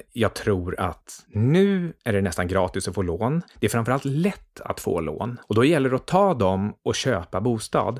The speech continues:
Återigen, givet att du kommer ha råd i framtiden. För i framtiden så kanske du inte kommer få det där lånet. Och om det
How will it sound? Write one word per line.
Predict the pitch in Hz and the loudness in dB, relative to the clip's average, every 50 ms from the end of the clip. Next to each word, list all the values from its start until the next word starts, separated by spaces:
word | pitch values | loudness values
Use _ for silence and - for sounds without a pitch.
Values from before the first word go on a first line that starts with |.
| - _ | -6 _
Återigen, | - 139 160 - 131 101 85 85 | 2 2 2 4 2 0 2 2
givet | 104 117 110 98 - - | 2 2 2 2 2 0
att | 95 - _ - | -2 -2 _ -8
du | 107 | -6
kommer | - - 104 101 95 98 90 | -2 -2 0 0 0 0 0
ha | 90 92 | 0 0
råd | 95 90 85 82 90 | 0 -2 -2 -2 -4
i | - | -2
framtiden. | - 107 95 101 - 143 139 110 - 90 98 107 - _ - - - - | -2 -2 -2 -2 -2 -4 -4 -4 -6 -6 -8 -10 -14 _ -20 -18 -4 0
För | 123 113 | 2 2
i | 101 | 2
framtiden | - - 151 135 110 95 - - 104 107 110 | 2 2 2 2 2 0 0 0 0 0 0
så | 113 117 | 0 0
kanske | 113 139 135 135 - 170 | 0 0 0 2 2 2
du | 170 | 2
inte | 151 - 110 | 0 0 -2
kommer | - - 113 113 110 | -2 0 0 0 0
få | - - 110 101 92 98 98 | 0 0 0 2 2 2 0
det | 101 | 0
där | 92 85 82 | 0 0 0
lånet. | 98 131 175 196 170 131 98 - - - - - - - - _ _ - | 0 0 0 0 0 -2 -2 -4 -8 -10 -14 -18 -18 -18 -20 _ _ 0
Och | 113 110 107 117 | 2 4 4 4
om | 110 104 104 | 4 4 4
det | 107 110 107 107 | 4 4 4 2